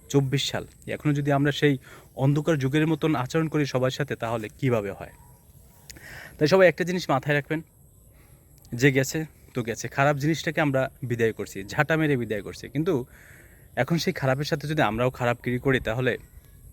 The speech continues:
তাদের মতোই কিন্তু আমরা হয়ে যাই। তাই সবাই একটু খেয়াল রাখবেন, দেশটা আমরা, দেশটা আমাদের, আহ, দেশটা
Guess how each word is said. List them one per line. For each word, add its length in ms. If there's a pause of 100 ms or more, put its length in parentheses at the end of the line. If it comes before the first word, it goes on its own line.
(300)
তাদের 240
মতোই 220
কিন্তু 180
আমরা 140
হয়ে 200
যাই। 140 (560)
তাই 100
সবাই 280
একটু 160
খেয়াল 260
রাখবেন, 280 (320)
দেশটা 300
আমরা, 260 (400)
দেশটা 240
আমাদের, 300
আহ, 640
দেশটা 440